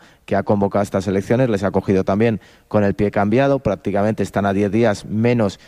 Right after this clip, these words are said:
de tener que generar esa coalición que no va a ser fácil entre Yolanda Díaz y Podemos, y para tratar de agrupar el voto en torno al Partido Socialista.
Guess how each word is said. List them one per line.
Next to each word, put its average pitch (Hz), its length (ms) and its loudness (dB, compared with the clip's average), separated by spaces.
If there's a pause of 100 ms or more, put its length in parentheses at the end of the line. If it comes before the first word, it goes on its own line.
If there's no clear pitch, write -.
(160)
de 107 140 -2
tener 107 260 0
que 101 140 -4
generar 104 380 0
esa 95 360 -2 (220)
coalición 120 640 0
que 107 100 -2
no 98 80 -2
va 101 80 0
a 98 40 -4
ser 98 160 -2
fácil 120 340 0
entre 92 220 -2
Yolanda 95 340 0
Díaz 104 260 0
y 120 60 2
Podemos, 156 500 2 (240)
y 107 140 -2
para 110 280 0
tratar 101 280 -2
de 104 80 0
agrupar 107 320 2
el 104 60 0
voto 104 180 0
en 110 80 -2
torno 104 200 -2
al 92 80 0
Partido 92 280 -6
Socialista. 90 640 -4